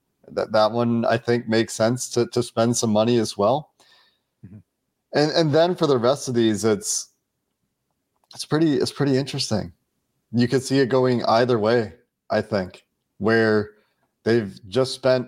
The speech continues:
Speaker 1: a first-round pick on an edge player. They've extended Trey Hendrickson. Sam Hubbard's still under contract. Hard to imagine them spending much more money at edge, but they value the position in the draft if it's available.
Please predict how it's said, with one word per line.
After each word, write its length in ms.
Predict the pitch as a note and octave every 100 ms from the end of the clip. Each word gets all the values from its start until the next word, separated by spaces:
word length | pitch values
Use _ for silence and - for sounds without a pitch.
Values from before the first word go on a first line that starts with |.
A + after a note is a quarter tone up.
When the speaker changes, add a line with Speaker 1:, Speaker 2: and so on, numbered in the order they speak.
| -
Speaker 1:
a 80 | C3
first-round 480 | - C3 B2 B2 A2+
pick 220 | B2 B2
on 100 | A#2+
an 120 | A2
edge 340 | G#2+ A#2 A#2 -
player. 260 | A#2 B2+
They've 260 | A#2 G#2+ G2+
extended 480 | F#2+ - B2 A#2+ A2+
Trey 200 | A#2 G#2+
Hendrickson. 640 | A2+ A#2+ A#2+ B2 C3 C3 -
Sam 300 | - B2+ B2
Hubbard's 360 | A#2+ B2 A2
still 160 | - A#2+
under 160 | G#2+
contract. 640 | G2+ B2+ B2+ A#2+ G#2+ A#2 - _ _ _
Hard 220 | - D#3+
to 120 | D#3 C3
imagine 420 | B2+ B2+ A#2+ A#2
them 120 | A2
spending 320 | - B2+ A#2+
much 220 | A2+ A2+
more 100 | A#2
money 320 | G#2+ A2 A2+ G#2
at 80 | G2+
edge, 520 | C3 A#2+ B2+ - - _ _ _ -
but 300 | G2 A2 G#2+ _ _ _ _ _ _ _ _
they 160 | - A#2
value 380 | G2 G#2+ C#3 E3
the 100 | G2+
position 460 | F#2+ F#2+ G2 -
in 60 | G2
the 80 | G2
draft 360 | F#2 F#2 A2+
if 100 | G#2+
it's 180 | G2+ - -
available. 520 | A2+ C#3+ G2+ B2